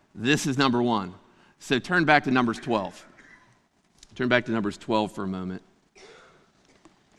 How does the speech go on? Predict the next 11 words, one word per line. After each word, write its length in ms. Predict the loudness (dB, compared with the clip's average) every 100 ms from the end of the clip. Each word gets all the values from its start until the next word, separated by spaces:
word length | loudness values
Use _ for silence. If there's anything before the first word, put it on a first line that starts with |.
| _ -20 _
So 140 | 4
the 60 | 6
text 320 | 4 4 2
says, 340 | 2 2 0
"Moses 420 | 2 2 2 -2
was 220 | -2 -2 -4
faithful 1000 | -14 -8 2 4 4 0 -6 -4 -6 -12 _ _ _ _ -20 _ _ _ -20 -20 -8
in 180 | -2 -2
all 300 | 0 2 2
God's 320 | 2 0 0
house." 640 | -2 -4 -4 -8 -16 -20